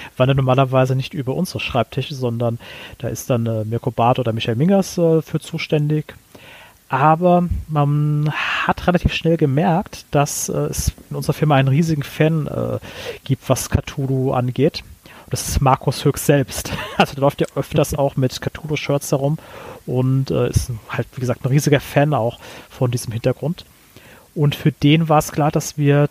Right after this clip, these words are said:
das, äh, Buch auch irgendwann in einer D-S-A-Version machen. Also ganz zu Beginn hat er, glaub ich, einfach nur erwähnt,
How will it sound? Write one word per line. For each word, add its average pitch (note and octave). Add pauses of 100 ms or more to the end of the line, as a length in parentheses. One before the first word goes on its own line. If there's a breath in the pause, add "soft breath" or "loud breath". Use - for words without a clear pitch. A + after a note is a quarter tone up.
(160)
das, -
äh, C3+
Buch D3
auch C#3+
irgendwann C#3 (540 loud breath)
in C#3
einer C3+
D-S-A-Version B2+
machen. G2+ (880)
Also C3
ganz -
zu E3+
Beginn D#3+
hat D#3
er, D3+
glaub D3
ich, D3
einfach D3
nur C#3+
erwähnt, C3